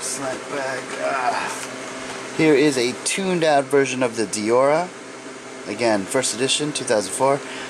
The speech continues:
I don't think these ever did anything because they were just kinda too out there.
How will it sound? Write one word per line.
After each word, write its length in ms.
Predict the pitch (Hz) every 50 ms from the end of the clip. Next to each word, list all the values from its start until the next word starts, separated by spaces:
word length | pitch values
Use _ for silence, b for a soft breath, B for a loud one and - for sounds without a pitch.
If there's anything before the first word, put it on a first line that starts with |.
| B 175
I 80 | 190
don't 140 | 226 220 185
think 160 | 202 175 151
these 180 | 147 135 123 123
ever 160 | 123 107 101
did 220 | 85 92 98 101
anything 420 | 101 101 98 95 - 113 107 104 98
because 800 | 90 87 - - 107 92 87 87 85 85 - - - - - - - - - - - - - - - -
they 80 | 107
were 60 | 104 98
just 200 | 98 95 - -
kinda 200 | 113 104 95 85
too 320 | - - - 107 98 95
out 180 | 90 87 90 -
there. 200 | 120 117 117